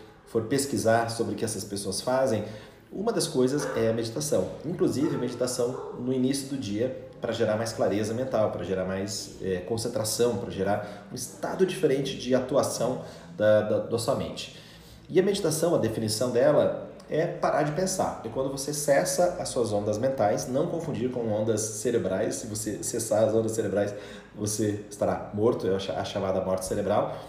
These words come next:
Mas é a capacidade de aquietar os pensamentos. E isso é muito importante porque a nossa mente,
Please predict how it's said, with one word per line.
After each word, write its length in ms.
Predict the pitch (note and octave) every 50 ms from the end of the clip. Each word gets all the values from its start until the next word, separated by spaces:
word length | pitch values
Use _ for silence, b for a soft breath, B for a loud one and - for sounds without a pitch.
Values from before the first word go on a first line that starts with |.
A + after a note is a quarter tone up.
| B B B B - -
Mas 200 | A2 A2+ A2+ A#2+
é 140 | C3+ C#3 -
a 60 | -
capacidade 720 | - - D#3 D3+ - D#3 - - - - C3+ C#3 D3 C#3+ C#3+
de 80 | D3
aquietar 680 | D3+ D3+ - - D#3+ D3+ - - - B2+ C3+ D3+ D3+ -
os 100 | - -
pensamentos. 680 | - C#3 C#3 - - - G#2 F#2 E2+ E2+ - - B B B B B B B B B B
E 140 | C3 C#3+ F#3+
isso 140 | A3 - F#3
é 40 |
muito 240 | D#3+ C#3+ D3+ D#3 A2
importante 420 | - G#2+ G#2 G#2 - C3 C3 - -
porque 240 | - G#2+ - -
a 40 | C#3+
nossa 280 | C#3 C#3 C#3+ - - C3
mente, 520 | G2 G2 A2+ C3+ C3+ A2 - - E2 D2+